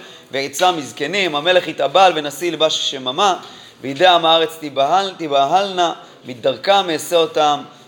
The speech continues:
ובמשפטיהם אשפטיהם", כלומר מידה כנגד מידה, "וידעו כי אני השם." פרק ח', ויהי בשנה השישית, בשישי, בחמישה לחודש, כן, חמ-, חמישה לחודש אלול, חודש השישי,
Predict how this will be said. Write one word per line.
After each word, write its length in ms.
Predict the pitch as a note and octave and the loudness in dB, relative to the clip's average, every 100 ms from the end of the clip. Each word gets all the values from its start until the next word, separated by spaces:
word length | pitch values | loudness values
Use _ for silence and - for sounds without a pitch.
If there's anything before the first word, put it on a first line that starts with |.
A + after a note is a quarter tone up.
| _ | _
ובמשפטיהם 880 | A#2+ B2 B2+ - - C3+ C#3+ F3 E3+ | -10 -8 -8 -8 -8 -2 4 4 2
אשפטיהם", 640 | D3+ - C3 B2 E3 D#3+ C3+ | -4 -8 -12 -2 0 0 -4
כלומר 280 | C3 C#3+ D3 | -6 -2 -2
מידה 300 | C3 C3 D#3 | -2 0 0
כנגד 340 | D3+ D3 C3 | 0 -8 -8
מידה, 380 | B2 B2+ E3 E3+ C#3 | -12 0 2 2 0
"וידעו 460 | B2+ B2+ F#3+ F#3+ F#3 | -6 -4 -4 -4 -6
כי 140 | C#3 | -8
אני 260 | C3 D#3+ D3+ | -6 -6 -6
השם." 360 | A#2 C#3+ C#3 - - - - - - - - | -4 0 0 -2 -14 -20 -20 -20 -20 -20 -2
פרק 240 | E3+ G3+ G3 | 4 4 4
ח', 120 | - A3 D#3 | 4 2 6
ויהי 180 | F3 G3 | 4 4
בשנה 340 | G3 F#3+ G3 | 0 0 0
השישית, 580 | G3 - - A3 - - | 0 -4 -4 -4 -6 -6
בשישי, 720 | D#3 D#3+ E3+ - G3+ A3 G#3+ - | -2 -2 -2 -4 -2 -2 -4 -4
בחמישה 560 | E3+ E3+ D#3+ - F#3+ F#3 | -2 -2 -2 2 4 4
לחודש, 680 | - F#3 F#3+ D3+ A2+ - - - - | 2 2 2 0 -2 -8 -14 -20 0
כן, 240 | E3 F#3+ E3+ D#3+ D3+ D3+ C#3+ | 4 4 0 -10 -10 -14 -6
חמ-, 300 | D#3 E3 D#3+ | -6 -6 -12
חמישה 500 | D#3+ D3 D3 F3+ F#3 | -10 -10 -4 2 2
לחודש 640 | F3 E3 F3 F#3 - - - - | 2 0 0 0 0 -2 -8 -6
אלול, 380 | C#3+ F#3 D#3 A#2+ - - | -2 2 0 -2 -8 -8
חודש 320 | D3 D#3 D3 | -4 -4 -4
השישי, 480 | D3 C#3+ C3 F3+ | -4 -6 -4 -4